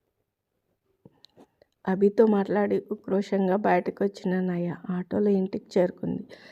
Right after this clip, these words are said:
సరాసరి తన రూమ్కి వెళ్ళి బెడ్పై పడుకొని ఇప్పటి వరకు అదిం పెట్టిన దుఃఖం తన్నుకొస్తుంటే ఆపలేక పెద్దగా ఏడ్చేసింది. ఎందుకు బావా ఇలా చేసావు? నేనేం చేశానని ఇలా ఇంకొకరితో? చ్చ,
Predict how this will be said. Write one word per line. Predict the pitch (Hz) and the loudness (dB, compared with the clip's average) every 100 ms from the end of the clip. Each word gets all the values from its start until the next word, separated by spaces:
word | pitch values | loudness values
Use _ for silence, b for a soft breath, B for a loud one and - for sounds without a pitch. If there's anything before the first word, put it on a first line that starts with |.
| B B | B B
సరాసరి | - 190 175 185 175 175 196 | -8 -4 -4 -2 -2 0 0
తన | 220 208 202 | 0 0 2
రూమ్కి | 180 196 202 | 0 -2 -2
వెళ్ళి | 190 185 202 | -2 0 -2
బెడ్పై | 208 196 196 196 | 0 -2 -2 -4
పడుకొని | 180 175 180 180 180 175 190 | -4 -2 -2 -2 -4 -4 -4
ఇప్పటి | - 175 - 190 | -6 -6 -4 0
వరకు | 196 185 - - - | 0 -2 -6 -10 -8
అదిం | 190 185 190 | -4 -4 -2
పెట్టిన | 202 196 185 185 | -2 -2 -2 -2
దుఃఖం | 185 170 - 180 | 0 -4 -2 -4
తన్నుకొస్తుంటే | 180 180 180 180 185 185 - 180 175 202 B B B B - | -2 0 0 -2 -2 -4 -2 -2 -2 -6 B B B B -4
ఆపలేక | 190 185 202 190 196 | -4 0 2 2 -2
పెద్దగా | 247 208 208 196 208 196 | -4 -2 0 0 2 2
ఏడ్చేసింది. | 175 175 - 180 - 175 175 - _ | 0 -2 -6 -6 -6 -8 -8 -10 _
ఎందుకు | 202 202 - 254 | -6 -6 -6 -2
బావా | 208 196 | 0 2
ఇలా | 185 190 196 | 2 0 0
చేసావు? | 196 196 202 - - B B B _ | -2 -4 -4 -6 -8 B B B _
నేనేం | - 190 185 202 202 | -2 0 0 2 0
చేశానని | 202 208 196 190 196 196 B B B - | 0 0 0 0 -2 -6 B B B -4
ఇలా | 254 | 0
ఇంకొకరితో? | 214 196 196 220 220 202 196 196 202 196 - _ | 2 0 0 -2 0 2 2 0 -2 -2 -8 _
చ్చ, | - - | -8 -4